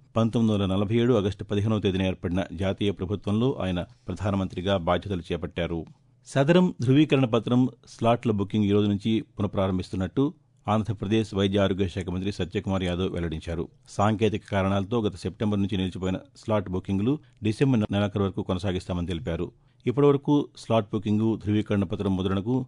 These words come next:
నలభై రూపాయల చొప్పున వసూలు చేసే రుసుమును రద్దు చేశామని మంత్రి తెలిపారు. సదరం కింద సామాజిక ఆసుపత్రుల్లో ప్రతి సోమవారం, ప్రాంతీయ, జిల్లా బోధనాసుపత్రుల్లో ప్రతి మంగళవారం దివ్యాంగులకు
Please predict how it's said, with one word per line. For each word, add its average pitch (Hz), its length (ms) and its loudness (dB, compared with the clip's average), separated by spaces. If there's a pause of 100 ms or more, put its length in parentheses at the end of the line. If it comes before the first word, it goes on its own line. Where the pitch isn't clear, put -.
(140)
నలభై 98 240 0
రూపాయల 101 280 0
చొప్పున 92 240 -4
వసూలు 95 340 -2
చేసే 95 200 -2
రుసుమును 98 400 0 (340)
రద్దు 98 140 2
చేశామని 98 400 0
మంత్రి 90 180 -4
తెలిపారు. 82 420 -4 (300)
సదరం 117 300 0
కింద 104 220 0 (220)
సామాజిక 101 540 0
ఆసుపత్రుల్లో 98 560 -2
ప్రతి 92 260 -8
సోమవారం, 101 560 0 (200)
ప్రాంతీయ, 120 600 4
జిల్లా 104 400 2
బోధనాసుపత్రుల్లో 98 800 0
ప్రతి 87 220 -10
మంగళవారం 92 600 -2
దివ్యాంగులకు 95 720 0